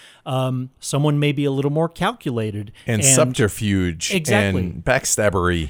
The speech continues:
Speaker 1: And harbor their resources until the time is right to strike and the iron is super hot. And I love that the game has enough depth and complexity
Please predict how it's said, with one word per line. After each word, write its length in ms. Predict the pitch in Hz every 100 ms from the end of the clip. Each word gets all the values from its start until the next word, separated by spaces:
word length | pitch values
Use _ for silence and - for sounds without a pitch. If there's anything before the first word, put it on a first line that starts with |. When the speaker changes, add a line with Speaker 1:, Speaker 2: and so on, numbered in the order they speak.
| - 156
Speaker 1:
And 180 | 143
harbor 460 | 131 - 147 147 156
their 200 | 147 147
resources 640 | 139 135 - 139 - 131
until 560 | 131 123 139 131 127 127
the 140 | 123 -
time 360 | - 139 143
is 280 | 135 123 120 _ _ _ 113
right 340 | 135 185 -
to 120 | 156
strike 400 | - 185 127 - -
and 140 | 135
the 80 | 139
iron 320 | 139 143 135
is 220 | 123 107 - _
super 420 | - - 196 - -
hot. 300 | 123 - - _ - -
And 400 | 147 131 131 135 -
I 100 | 139
love 460 | 131 139 170 151 139
that 140 | 139
the 60 | 135
game 280 | 139 139 131
has 240 | 147 131
enough 320 | 135 120 - 110
depth 420 | 151 160 - -
and 220 | 156 131
complexity 720 | 139 117 165 160 160 127 123